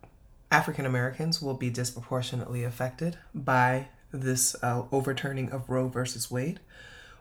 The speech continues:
We know that the majority of Black people live in states that, um,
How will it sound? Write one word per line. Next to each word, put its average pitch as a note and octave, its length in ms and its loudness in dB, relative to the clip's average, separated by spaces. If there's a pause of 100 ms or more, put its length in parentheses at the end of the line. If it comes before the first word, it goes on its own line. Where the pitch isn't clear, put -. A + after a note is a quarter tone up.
We C#3+ 180 4
know C3 360 4
that B2+ 240 0
the B2 60 0
majority B2+ 520 0
of B2 180 -2
Black B2 300 -2
people D3 460 -4 (160)
live C3+ 560 0 (560)
in B2+ 260 4
states - 600 2 (200)
that, C3 540 2 (120)
um, B2 600 -4